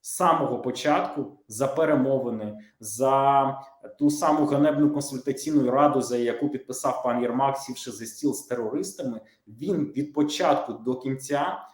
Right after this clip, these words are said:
займався денаціоналізацією України, демілітаризацією. Він постійно президенту казав, що треба розводити війська, треба, а, не стріляти у відповідь. Вони це все зро-, робили Зеленським на пару.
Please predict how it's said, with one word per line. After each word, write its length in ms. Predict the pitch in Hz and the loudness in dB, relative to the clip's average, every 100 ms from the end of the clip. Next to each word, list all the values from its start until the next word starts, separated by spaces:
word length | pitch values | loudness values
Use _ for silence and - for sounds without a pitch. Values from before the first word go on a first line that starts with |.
| - | -16
займався 760 | 110 135 135 147 143 - 107 101 | -4 0 2 2 2 0 -4 -6
денаціоналізацією 1160 | 98 185 208 - 180 165 143 131 160 156 131 120 | 0 0 2 -2 -4 -2 -2 0 -2 -2 -4 -6
України, 560 | 120 110 107 104 95 - _ - | -8 -8 -6 -6 -8 -12 _ -6
демілітаризацією. 1400 | 113 180 175 165 156 147 120 117 110 110 - 101 98 | 0 2 2 -2 -2 -2 -2 0 0 0 -2 -6 -4
Він 60 | 147 | -2
постійно 400 | 156 147 202 196 | -4 -8 -6 -6
президенту 480 | 165 143 156 175 151 | -4 -6 -4 -6 -4
казав, 360 | 147 143 165 | -4 -2 -4
що 120 | - 135 | -4 -6
треба 420 | 147 165 143 120 | -2 0 2 2
розводити 640 | 123 123 135 165 143 127 | 2 0 0 0 0 -2
війська, 760 | 107 101 - - 110 107 95 - - _ | -8 -12 -12 -2 2 2 0 -4 -16 _
треба, 720 | - 156 180 175 170 160 - - _ | 0 2 4 4 4 4 0 -12 _
а, 220 | 113 117 | 0 2
не 260 | 127 165 170 | 4 4 2
стріляти 640 | - 139 127 156 175 151 | -2 -2 2 4 4 2
у 180 | - 123 | 0 -2
відповідь. 800 | 113 147 147 - 110 104 98 101 - _ | 0 2 4 2 -6 -4 -4 -4 -10 _
Вони 340 | 120 156 190 - | 0 2 2 0
це 380 | - - 165 | -4 0 2
все 380 | 127 - - 117 | 2 -2 -2 0
зро-, 260 | 98 120 110 | 0 0 2
робили 420 | 131 135 226 196 | 0 0 0 0
Зеленським 640 | 143 131 151 - - 117 107 | -2 -2 -2 -4 -6 -6 -4
на 100 | 135 | -2
пару. 400 | 165 135 - | 0 0 0